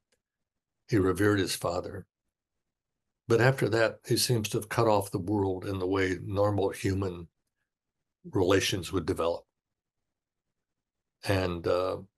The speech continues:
as a result of that, he goes through life very isolated, one triumph after another. But I wonder in his own mind, he just viewed all of those as hollow. But whatever you, whatever you think on that, the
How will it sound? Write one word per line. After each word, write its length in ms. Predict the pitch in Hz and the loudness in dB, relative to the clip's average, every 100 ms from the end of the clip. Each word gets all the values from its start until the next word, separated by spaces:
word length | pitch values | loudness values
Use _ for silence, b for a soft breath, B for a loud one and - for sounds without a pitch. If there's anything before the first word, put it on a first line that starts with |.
| _ - | _ -2
as 220 | 107 98 | 0 2
a 40 | |
result 300 | 101 98 104 | 0 2 0
of 80 | 104 | 2
that, 160 | 90 85 | -2 0
he 100 | 101 | -2
goes 280 | 95 98 - | -2 -2 -2
through 180 | 101 | -2
life 220 | 85 90 - | -2 -2 -2
very 200 | 92 87 | -2 -2
isolated, 540 | 98 98 - 92 101 _ _ _ _ _ _ _ | -2 -2 -4 -8 -12 _ _ _ _ _ _ _
one 220 | - 110 110 | 2 2 2
triumph 420 | - 95 101 - | 0 0 0 -2
after 280 | 92 - 92 | -6 -6 -8
another. 420 | 90 95 95 - _ _ _ _ _ _ _ _ _ _ _ _ - | -6 -6 -6 -12 _ _ _ _ _ _ _ _ _ _ _ _ 0
But 240 | 90 - _ _ _ _ - 160 156 _ _ _ | 0 -2 _ _ _ _ -20 -18 -20 _ _ _
I 100 | 98 | -2
wonder 240 | 98 107 104 | 2 4 2
in 100 | 95 | 0
his 220 | 92 87 | -2 2
own 200 | 110 110 | 2 2
mind, 240 | 87 87 | 0 -4
he 100 | 87 | -4
just 260 | 90 87 - | -4 -6 -4
viewed 160 | 98 | -2
all 220 | 90 90 85 | 0 0 0
of 60 | |
those 240 | 87 82 104 | -4 -4 -6
as 80 | - | -4
hollow. 400 | 98 92 95 - _ _ _ _ _ _ _ B B B _ _ - | -2 -2 -6 -14 _ _ _ _ _ _ _ B B B _ _ -6
But 140 | 92 | 2
whatever 300 | 120 160 147 | 6 8 6
you, 200 | 104 95 - | 4 0 0
whatever 300 | 123 147 156 | 4 6 6
you 120 | 104 | 4
think 300 | - 127 - | 2 0 0
on 120 | 92 | -6
that, 180 | 90 104 _ _ _ _ _ _ - | -10 -16 _ _ _ _ _ _ -6
the 340 | 117 101 98 | -2 0 -2